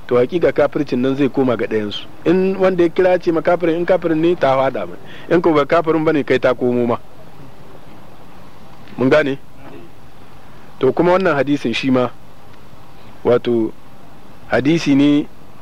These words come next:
wanda Bukhari ya tada shi cikin Kitabul Adabi. Babu man akfara bi ghairi tawilin, fa huwa kama qala. Mun gane ko? Wanda da ya kafirta wani ba da tawili ba, to yana nan kamar, kamar yadda ya faɗa shi.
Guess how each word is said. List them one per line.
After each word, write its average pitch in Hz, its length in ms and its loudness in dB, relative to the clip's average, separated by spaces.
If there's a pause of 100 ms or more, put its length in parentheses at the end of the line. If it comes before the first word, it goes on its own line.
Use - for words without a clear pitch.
(320)
wanda 139 180 4
Bukhari 139 320 2
ya 147 100 4
tada 139 160 0
shi 131 120 -4
cikin 139 180 -2
Kitabul 123 300 2
Adabi. 107 320 2 (400)
Babu 131 440 2
man 135 300 0
akfara 135 420 2
bi 113 100 0
ghairi 120 300 2
tawilin, 117 500 0 (480)
fa - 60 -2
huwa 120 180 4
kama 120 420 0 (200)
qala. - 300 -4 (1080)
Mun 127 120 4
gane 147 240 4
ko? 156 280 0
Wanda 143 180 4
da 143 80 4
ya 151 60 2
kafirta 156 380 2
wani 143 200 2 (200)
ba 131 140 4
da 117 60 -6
tawili 139 400 2
ba, 131 120 4
to 117 120 0
yana 123 200 4
nan 120 120 -2
kamar, 110 300 0 (600)
kamar 110 180 0
yadda 95 140 0
ya 95 80 -4
faɗa 92 280 -4
shi. 85 160 -6